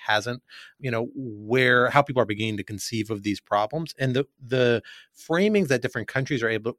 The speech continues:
able and willing to latch onto and engage with, I think is really interesting and can give you a better sense of where policy is, is headed in terms of general directions. Here, I think it's really interesting, A,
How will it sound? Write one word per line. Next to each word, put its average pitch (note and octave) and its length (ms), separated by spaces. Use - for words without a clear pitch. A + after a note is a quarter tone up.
able C#3+ 260
and A2 120
willing A2+ 240
to G#2 100
latch G2 340
onto E3+ 600
and B2+ 100
engage A2 360
with, F3+ 200
I B2+ 60
think A#2+ 160
is G#2 180
really G#2+ 460
interesting G2+ 680
and C#3+ 120
can C#3 140
give E3+ 140
you E3 80
a C3 40
better B2+ 260
sense A2 160
of G2 80
where G#2 300
policy G#2+ 560
is, F#2+ 160
is A#2+ 140
headed A2 260
in A2 80
terms G#2+ 220
of F2+ 100
general G2 240
directions. G2+ 640
Here, D4 140
I D#4+ 60
think B3 140
it's C#3 80
really E3 180
interesting, C3 340
A, C3+ 380